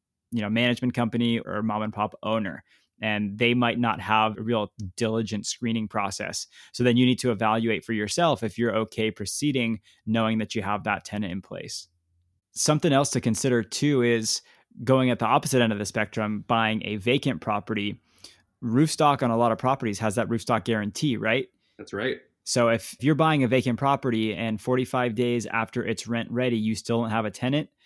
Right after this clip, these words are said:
Speaker 1: Roofstock will pay you seventy-five percent of that market rent.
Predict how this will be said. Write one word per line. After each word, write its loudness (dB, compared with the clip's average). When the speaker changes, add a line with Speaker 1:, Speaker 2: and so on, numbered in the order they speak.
Speaker 1:
Roofstock 2
will 0
pay 0
you 2
seventy-five 0
percent -4
of -6
that -2
market -4
rent. -8